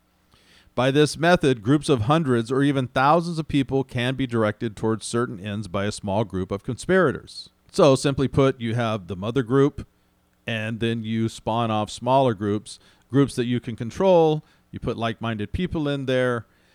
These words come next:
and you can control them, and then they control a larger group of people through policies that they're making and so forth. So what are some of the stated goals of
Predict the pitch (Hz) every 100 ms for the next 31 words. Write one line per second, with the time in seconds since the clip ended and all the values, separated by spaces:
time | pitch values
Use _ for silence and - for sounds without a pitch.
0 | _ _ _ - 117 117 117 117 110 110
1 | 117 123 107 110 101 117 113 165 165 151
2 | 135 117 117 107 107 113 - 107 104 104
3 | 104 104 117 101 92 101 95 113 104 110
4 | 104 - 98 101 104 - _ _ _ -
5 | 131 127 117 - 117 110 104 92 104 110
6 | 101 101 98 101 92 92 104 87 - 131
7 | 131 110 80 82 _ _ - 180 214 226
8 | 226 202 190 147 123 - 135 123 101 120
9 | 117 110 92 82 - 113 107 98